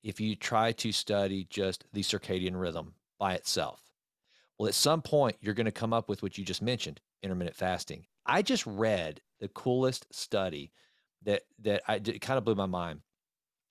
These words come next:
with regard to intermittent fasting. And you've probably s-, you've probably seen this. So this is for the listeners. There is actually, and I actually write about it in this issue of the, the Vitruvian Letter, which is there was a study done of mice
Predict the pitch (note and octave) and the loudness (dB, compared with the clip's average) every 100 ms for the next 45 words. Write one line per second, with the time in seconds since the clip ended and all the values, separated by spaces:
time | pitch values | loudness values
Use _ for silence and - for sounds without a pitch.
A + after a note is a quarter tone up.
0 | - A#2 A#2+ A2 G#2 G#2 G#2 G2 G2 F#2 | -4 -2 2 2 2 0 -2 -2 -2 -4
1 | - E2 - _ _ _ - A#2+ A2+ B2+ | -4 -10 -14 _ _ _ -4 0 2 0
2 | - G#2+ F#2+ F2 - F#2+ G2 G2+ G#2 E2+ | 2 2 2 -2 -6 -6 0 2 2 -2
3 | - F2 G2+ - F2+ F#2+ G2 G#2 G2 F2 | -2 -2 -2 -2 -6 -2 0 2 0 -2
4 | D#2+ G#2+ A#2 F#2+ - G#2 A#2+ - A#2+ A#2 | 0 4 4 4 0 -2 -2 -2 0 2
5 | A2+ - - - A2+ A#2+ G#2 G2+ A2+ F#2 | 0 -4 -14 -2 0 0 2 2 2 2
6 | F2 F2 E2 F2+ E2+ F2+ F#2+ F2 - E2+ | 0 -2 -2 -6 -4 -2 -2 -2 -4 -4
7 | E2+ E2 F2 E2+ E2+ E2+ - F#2+ F2 E2+ | -4 -4 -2 -4 -6 -10 -4 -2 -2 -2
8 | F#2+ G2 F2 - - _ _ - G#2 G2 | 0 0 -2 -8 -20 _ _ -2 0 2
9 | - G2+ F#2+ - - _ _ _ _ _ | 2 2 2 0 -8 _ _ _ _ _
10 | _ G2 C3+ D#3+ E3+ B2 A#2 B2+ F#2+ F2 | _ 2 2 2 0 2 0 0 -2 -2
11 | E2 E2 - - F#2 F#2 E2+ F#2+ F#2+ G#2 | -6 -8 -12 -2 2 2 0 -2 2 4
12 | F#2+ F2 - | 4 2 -4